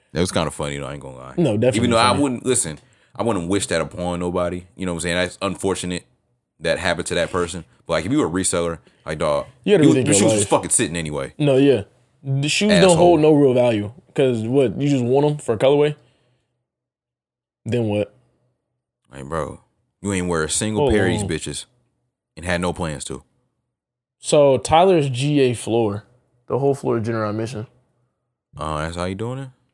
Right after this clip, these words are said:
Speaker 2: Yeah.
Speaker 1: Hmm.
Speaker 2: Let me check Ticketmaster. Hold on.
Speaker 1: Yeah.
Speaker 2: Who else? And then,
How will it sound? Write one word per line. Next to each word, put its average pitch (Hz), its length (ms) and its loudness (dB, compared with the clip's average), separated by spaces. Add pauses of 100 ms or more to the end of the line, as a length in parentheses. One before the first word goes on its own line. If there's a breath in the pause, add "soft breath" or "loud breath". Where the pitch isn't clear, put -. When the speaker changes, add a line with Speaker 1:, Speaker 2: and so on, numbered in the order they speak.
(180)
Speaker 2:
Yeah. 151 220 0 (640)
Speaker 1:
Hmm. 78 140 -14 (560)
Speaker 2:
Let - 60 -10
me 156 40 -6
check 131 180 -8
Ticketmaster. 90 600 -8
Hold 113 200 -8
on. 95 180 -10 (600)
Speaker 1:
Yeah. - 280 -20 (400)
Speaker 2:
Who 131 140 4
else? 104 200 0
And 110 160 -2
then, 117 520 0